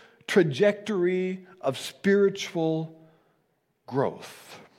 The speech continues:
And he's so excited. Why do you suppose their faith grew so strong? Could it be because of the threats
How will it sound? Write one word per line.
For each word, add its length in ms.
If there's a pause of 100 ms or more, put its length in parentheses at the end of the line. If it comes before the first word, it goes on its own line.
(240)
And 80
he's 140
so 160
excited. 460 (240)
Why 160
do 80
you 60
suppose 640 (720)
their 160
faith 580 (440)
grew 440 (500)
so 440 (400)
strong? 340 (1600)
Could 180
it 220
be 480 (600)
because 880
of 120
the 100
threats 680